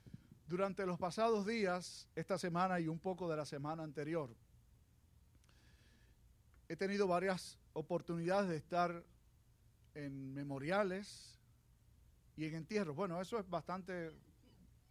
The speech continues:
frecuente, no por mi culpa, sino por parte de, de que es parte de la tarea de los ministros, acompañar familias en ocasiones como estas.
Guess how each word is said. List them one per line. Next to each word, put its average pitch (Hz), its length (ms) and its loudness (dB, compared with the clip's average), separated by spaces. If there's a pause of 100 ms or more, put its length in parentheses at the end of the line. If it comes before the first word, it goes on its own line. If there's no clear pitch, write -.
(180)
frecuente, 165 560 0
no 170 160 -4
por 170 240 -6
mi 170 100 -8
culpa, 196 400 0
sino 151 240 -6
por 165 240 -8 (340)
parte 156 380 -2
de, 139 180 -6 (760)
de - 100 -20
que - 80 -4
es 151 80 -2
parte 185 280 4
de 160 120 0
la 151 100 0
tarea 156 400 -2 (140)
de 139 140 -6
los 131 120 -10 (320)
ministros, 147 640 -4
acompañar 139 720 -2 (400)
familias 160 560 -2
en 139 80 -8
ocasiones 147 540 -6
como 151 260 -4
estas. - 480 -8